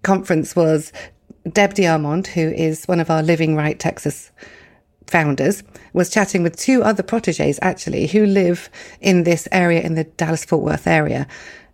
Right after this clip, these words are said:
And they were all bemoaning the fact that there was no writers group here. And so one of them said, "Well, why don't we just start one? There's three of us."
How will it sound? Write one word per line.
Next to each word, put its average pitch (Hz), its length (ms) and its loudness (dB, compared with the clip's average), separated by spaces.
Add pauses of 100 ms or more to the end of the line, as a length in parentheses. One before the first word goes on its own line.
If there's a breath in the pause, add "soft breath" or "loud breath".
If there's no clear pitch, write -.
(100)
And 190 160 2
they 196 120 6
were 202 100 4
all 269 460 2
bemoaning 214 540 2
the 156 80 -2
fact - 420 -6
that - 160 -6
there 190 180 2
was 190 180 -2
no 208 140 2
writers 190 380 -2
group 147 220 -2
here. - 320 -6 (880 soft breath)
And 196 140 2
so 180 280 2
one 220 200 2
of 180 60 0
them 160 140 0
said, 147 380 -2 (400)
"Well, 311 200 2 (360)
why 208 160 4
don't 208 120 4
we 254 140 4
just 285 180 -2
start 311 260 2
one? 160 140 0
There's 190 160 0
three 196 200 0
of 170 100 0
us." 220 420 0